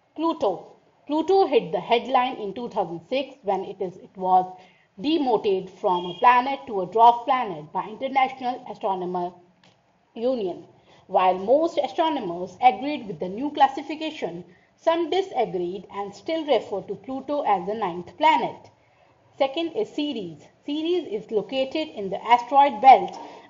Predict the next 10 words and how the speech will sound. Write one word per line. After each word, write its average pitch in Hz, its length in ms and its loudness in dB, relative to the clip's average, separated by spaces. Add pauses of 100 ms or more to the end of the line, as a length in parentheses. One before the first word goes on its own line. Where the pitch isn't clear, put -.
between 202 340 -4
the 185 80 -2
orbits 262 540 6
of 170 200 -4
Mars 247 380 2 (140)
and 220 280 -2
Jupiter. 254 380 -10 (560)
It 226 160 -4
was 196 260 0
discovered 269 640 4